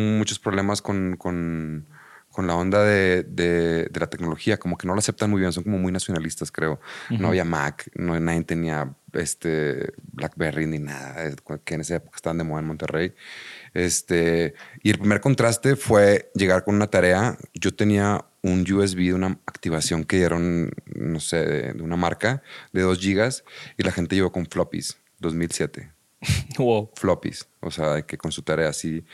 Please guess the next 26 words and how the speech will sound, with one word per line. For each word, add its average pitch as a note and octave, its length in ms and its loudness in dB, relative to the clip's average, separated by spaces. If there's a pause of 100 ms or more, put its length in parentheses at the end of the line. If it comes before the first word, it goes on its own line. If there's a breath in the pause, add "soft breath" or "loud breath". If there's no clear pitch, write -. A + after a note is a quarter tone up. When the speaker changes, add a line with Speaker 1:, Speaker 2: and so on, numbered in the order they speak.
(400 loud breath)
Speaker 1:
Y, G2+ 120 2
y, A#2 360 4
y G#2+ 60 6
lo, G#2+ 300 6
lo A2 180 6
más A2 200 4
chistoso B2 460 2
de A2 80 8
eso A#2 320 2 (300 loud breath)
fue F#2+ 400 2
que, F2+ 480 2 (400)
que, - 180 -4
que E2 140 0
vi D#2 140 0
que - 200 -2
la F2 120 0
computadora D#2+ 440 -4
tenía F2 160 -2
ese E2 140 -4
puerto. E2 420 -4 (540)
O D#2+ 100 -8
sea, E2 140 -4
¿me E2 60 -2
explico? F#2 320 -4
O G2+ 40 0
sea, F2+ 260 2